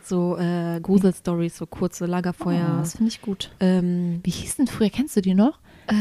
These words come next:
Speaker 2: Diese, wie
Speaker 1: Urban
Speaker 2: hießen
Speaker 1: Legends.
Speaker 2: die?
Speaker 1: Was?
Speaker 2: Nee, diese kleinen, ah, es gab so Bücher, so ganz
Speaker 1: Ja.
Speaker 2: kleine.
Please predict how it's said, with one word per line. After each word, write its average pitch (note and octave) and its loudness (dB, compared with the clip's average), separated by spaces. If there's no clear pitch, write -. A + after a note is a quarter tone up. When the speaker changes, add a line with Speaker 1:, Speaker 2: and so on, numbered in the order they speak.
Speaker 2:
Diese, G#3 6
wie G3 6
Speaker 1:
Urban G#3+ 8
Speaker 2:
hießen G#3 8
Speaker 1:
Legends. A3 4
Speaker 2:
die? - -18
Speaker 1:
Was? F3+ -4
Speaker 2:
Nee, F#3 4
diese F3+ 2
kleinen, G3+ 4
ah, - -10
es - -16
gab G3+ -2
so - -4
Bücher, F3 2
so E3 -6
ganz G#3+ 8
Speaker 1:
Ja. G3+ -4
Speaker 2:
kleine. G3 2